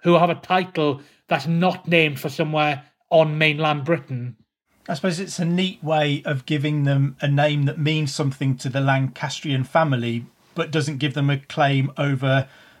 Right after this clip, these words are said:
Speaker 2: a distinct piece of land that they could expect to inherit or anything like that, because it's no longer in John's possession. So it's quite a neat little way of tying it all up.
Speaker 1: And what's interesting is that even in one of the chronicles of the day by, um, Jean Froissart,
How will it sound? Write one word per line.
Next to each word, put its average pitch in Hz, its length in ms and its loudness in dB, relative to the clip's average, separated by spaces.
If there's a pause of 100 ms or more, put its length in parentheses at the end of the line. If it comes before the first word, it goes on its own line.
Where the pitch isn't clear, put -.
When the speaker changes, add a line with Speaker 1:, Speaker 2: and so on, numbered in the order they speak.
(160)
Speaker 2:
a 139 80 -4
distinct 139 420 -6
piece 147 240 -4
of 127 100 -4
land 131 460 0
that - 200 -8
they 135 120 -2
could 135 180 -4
expect - 420 -6
to 135 100 -4
inherit 131 440 -4
or 127 80 -6
anything 127 220 -6
like 123 140 -6
that, - 180 -4
because 139 220 -8
it's - 140 -12
no 139 140 0
longer 127 340 -2
in 117 180 -6
John's 123 400 -4 (220)
possession. 131 500 -6
So 120 260 -12 (360)
it's - 120 -20
quite - 200 -6
a 147 40 -2
neat 135 240 0
little 127 340 -6
way 123 200 -2
of 117 120 -10 (140)
tying 123 320 -4
it 120 80 -6
all 123 200 -4
up. - 200 -10 (360)
Speaker 1:
And 202 140 4
what's 240 240 4
interesting 220 600 0 (100)
is 180 160 -4
that 185 280 4
even 214 280 4
in 196 160 0
one 185 140 0
of 180 40 -4
the 175 120 -2
chronicles 170 560 2
of 160 80 0
the 160 80 -4
day 160 300 2
by, 151 220 0
um, 151 280 0
Jean 156 260 2
Froissart, 156 640 -2